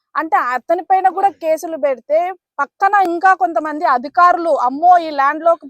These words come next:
పోతే ఆ, నా, మా పైన కూడా కేసులు వస్తాయేమో, మా పైన కూడా నిందలు వేస్తారేమో" అని భయపడి ఎవరు నాకు సపోర్ట్ గాని న్యాయం గాని చేయకూడదని చెప్పి నువ్వు అతని పైన కేసులు పెట్టినావు. ఆ?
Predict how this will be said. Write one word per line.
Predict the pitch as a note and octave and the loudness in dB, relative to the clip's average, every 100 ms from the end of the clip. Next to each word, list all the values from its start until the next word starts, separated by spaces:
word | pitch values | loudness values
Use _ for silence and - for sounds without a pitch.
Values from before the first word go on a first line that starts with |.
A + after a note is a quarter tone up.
| - | -4
పోతే | C#4+ C#4+ | -4 -2
ఆ, | D4 B3+ A#3 | 0 0 -2
నా, | A#3 B3+ | -2 -2
మా | C#4+ C#4+ | 2 2
పైన | D#4 E4+ E4 | 2 -2 -2
కూడా | D#4+ E4+ | -6 -6
కేసులు | D4 C#4 C#4 C#4+ | -4 -8 -6 -12
వస్తాయేమో, | C4+ - C#4 C4 B3+ C4+ C4 _ _ _ A#3 | -10 -6 -6 -6 -8 -8 -8 _ _ _ 0
మా | C4 | 0
పైన | D4 D#4+ E4+ | 0 -2 -4
కూడా | E4 E4+ | -2 -2
నిందలు | D#4 C#4+ D4+ D4+ | -2 -4 -4 -4
వేస్తారేమో" | C#4 - C#4 C4+ C4 C4+ | -6 -4 -4 -4 -6 -2
అని | C4+ A#3+ | -2 -2
భయపడి | G#3+ A#3 B3+ D#4+ D4 A#3+ C4+ - _ _ _ _ - | -6 -6 0 2 2 -4 -12 -18 _ _ _ _ -4
ఎవరు | B3+ C#4+ G4 | 0 4 4
నాకు | G#4 F#4+ F4 E4+ D#4 | 6 2 2 0 0
సపోర్ట్ | D4 B3+ - D#4+ D#4 | 0 -4 2 0 0
గాని | C#4+ C4+ C#4+ D#4 | -6 0 0 -2
న్యాయం | D#4 B3+ C4+ D#4 D#4+ D#4 | -6 -4 -2 -2 -4 -4
గాని | C#4 D#4 | -4 -4
చేయకూడదని | C#4+ B3+ D4 D4+ C#4 C4 A#3+ | -6 -2 -2 -2 -8 -8 -8
చెప్పి | G#3+ - - D4 | -14 -16 -16 -14
నువ్వు | G4 _ D#4 D#4+ | -14 _ -6 -2
అతని | C#4+ C#4 C4+ | -2 -2 -4
పైన | D4 E4+ | -4 -4
కేసులు | - C#4 C4+ C#4 | -8 -10 -8 -12
పెట్టినావు. | G#3+ - _ C#3+ _ _ _ _ _ _ _ _ _ _ _ _ | -18 -20 _ -20 _ _ _ _ _ _ _ _ _ _ _ _
ఆ? | E4+ | -10